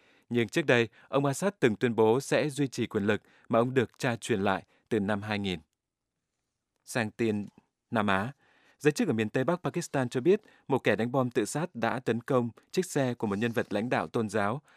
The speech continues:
làm ba người thiệt mạng. Giới hữu trách nói ông Haji Hayatullah không có mặt trong xe khi vụ tấn công xảy ra ngày hôm nay ở thành phố Peshawar. Tuy nhiên, viên tài xế, người vệ sĩ và một người qua đường đã thiệt mạng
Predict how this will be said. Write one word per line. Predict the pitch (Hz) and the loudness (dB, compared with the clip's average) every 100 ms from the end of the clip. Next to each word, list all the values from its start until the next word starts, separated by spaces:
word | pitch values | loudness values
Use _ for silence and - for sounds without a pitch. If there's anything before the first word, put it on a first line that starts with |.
| _ | _
làm | - 120 98 92 | -2 -2 -2 -2
ba | 113 | -2
người | 110 98 | -2 -6
thiệt | - 98 | -6 -6
mạng. | 104 92 - _ _ _ _ _ _ | -4 -4 -8 _ _ _ _ _ _
Giới | 147 | 0
hữu | 165 | 2
trách | 214 | 2
nói | 156 120 143 | 2 2 2
ông | - 131 135 120 110 | 2 0 0 -2 -6
Haji | 131 117 135 127 - _ _ | -6 -2 0 -2 -4 _ _
Hayatullah | - 131 127 120 - 131 123 120 113 _ | -4 0 2 2 0 0 4 4 2 _
không | - 175 | -2 -2
có | 147 165 | 0 -2
mặt | 147 - | -2 -2
trong | 127 | -4
xe | 117 139 120 107 _ _ | -2 0 0 0 _ _
khi | - 131 | -2 0
vụ | 110 117 | 2 0
tấn | 107 110 | -2 -2
công | 120 | -2
xảy | 110 123 | 0 -2
ra | 87 110 | 0 0
ngày | 104 95 | 0 -2
hôm | 98 | -4
nay | 117 113 104 _ - | -2 -2 -4 _ -4
ở | 123 | -2
thành | 98 104 92 | 0 -4 -4
phố | 110 98 | -2 -2
Peshawar. | 135 131 - 95 107 98 - _ _ _ _ _ - | -2 -6 -4 0 0 0 -4 _ _ _ _ _ 2
Tuy | 175 | 4
nhiên, | 160 151 | 6 4
viên | 147 147 | 4 2
tài | 131 104 | 2 0
xế, | - 113 127 | 2 2 2
người | 151 113 | 0 0
vệ | 87 95 | 0 0
sĩ | - 127 190 - - - | 2 2 2 -4 -20 -2
và | 123 | 0
một | 120 110 | 2 0
người | 120 117 | 0 0
qua | - 143 | 2 0
đường | 123 123 104 92 _ | 4 4 4 0 _
đã | - | -4
thiệt | 123 113 | -2 0
mạng | 101 101 | 0 -2